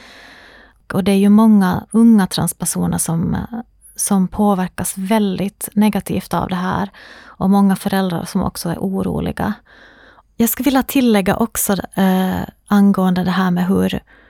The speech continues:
hur man påverkas negativt av att inte ha, eh, tillgång till den, den vård man behöver,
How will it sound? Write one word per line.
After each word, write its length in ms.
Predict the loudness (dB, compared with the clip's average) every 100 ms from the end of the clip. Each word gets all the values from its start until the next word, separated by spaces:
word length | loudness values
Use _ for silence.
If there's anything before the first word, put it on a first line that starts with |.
| _ _ _ _ 0
hur 60 | 4
man 140 | 4
påverkas 500 | 2 0 0 -2 0
negativt 680 | 2 2 0 -2 -4 -6 -6
av 380 | -2 -2 -4 -8 -8
att 220 | -8 -2
inte 400 | 2 2 2 -4
ha, 480 | -4 -4 -4 -4 -6 -8 -6
eh, 160 | -4
tillgång 440 | -2 -2 0 0 0
till 200 | 0 0
den, 140 | 0
den 240 | 2 2 2
vård 260 | 2 2
man 180 | 2 0
behöver, 560 | 0 -2 -2 -2 -4